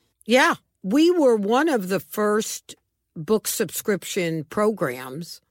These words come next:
and we were always personalized. We have two booksellers, Elizabeth Katz and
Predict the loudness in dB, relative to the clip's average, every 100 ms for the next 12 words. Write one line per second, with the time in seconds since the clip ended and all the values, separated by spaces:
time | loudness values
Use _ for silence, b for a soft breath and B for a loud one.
0 | -2 0 2 2 2 0 -4 -8 -2 2
1 | 4 4 4 4 6 4 0 -4 -2 -2
2 | -4 -8 -12 -14 -16 -20 -20 _ _ -6
3 | 0 0 0 -2 -2 2 2 2 0 2
4 | 0 0 0 0 0 -2 -4 -4 -4 -2
5 | -4 -6 -6 -4 -4 -8